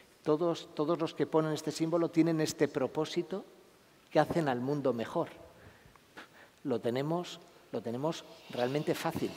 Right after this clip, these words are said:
Tenemos que dar ese paso que yo creo que no lo hemos dado nunca, nunca, porque al final nos perdemos en los problemas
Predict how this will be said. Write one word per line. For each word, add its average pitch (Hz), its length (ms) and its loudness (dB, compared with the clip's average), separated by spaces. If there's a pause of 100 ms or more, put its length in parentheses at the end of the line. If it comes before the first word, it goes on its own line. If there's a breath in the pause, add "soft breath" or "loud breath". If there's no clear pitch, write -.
(100)
Tenemos 139 360 0
que 135 120 0
dar 147 160 0
ese 135 160 -4
paso 135 400 -2 (320 loud breath)
que 120 120 0
yo 143 140 2
creo 156 180 2
que 143 120 0
no 131 100 0
lo 139 60 4
hemos 127 200 0
dado 113 220 2
nunca, 143 380 -2 (880 soft breath)
nunca, 135 340 2
porque 160 220 0
al 117 80 2
final 135 500 0 (340 loud breath)
nos 123 340 -4
perdemos 135 580 2
en 135 80 -2
los 123 160 -2
problemas 131 840 -2